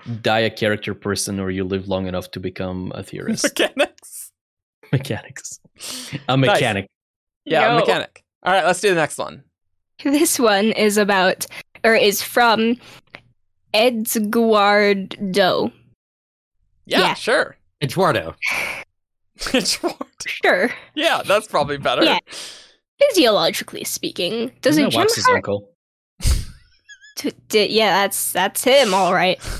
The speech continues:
Speaker 3: Does a gem heart have a purpose beyond the investiture and spren-related functions? Do creatures with a gem heart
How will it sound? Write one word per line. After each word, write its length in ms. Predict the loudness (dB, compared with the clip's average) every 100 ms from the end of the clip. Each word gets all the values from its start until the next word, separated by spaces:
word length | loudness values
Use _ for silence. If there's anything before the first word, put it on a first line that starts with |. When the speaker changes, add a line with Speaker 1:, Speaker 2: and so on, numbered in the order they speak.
| -12 -20 -20 _ _ 0
Speaker 3:
Does 160 | 2 4
a 140 | 4
gem 240 | 4 2 2
heart 400 | 2 0 -2 -14 -12
have 460 | -4 0 0 -2 -12 _ -4
a 100 | -4
purpose 680 | -2 -2 0 0 -2 -6 -10 _ _
beyond 580 | -2 2 4 2 0 -2 0
the 140 | 2
investiture 560 | 4 2 -2 -2 2 2
and 100 | 2
spren-related 680 | 0 0 2 4 2 0
functions? 680 | 0 -2 0 -2 -2 -4 -6 -12 -20 -8
Do 80 | -2
creatures 340 | 0 0 0
with 100 | 0
a 40 | 0
gem 220 | 2 2
heart 260 | 2 0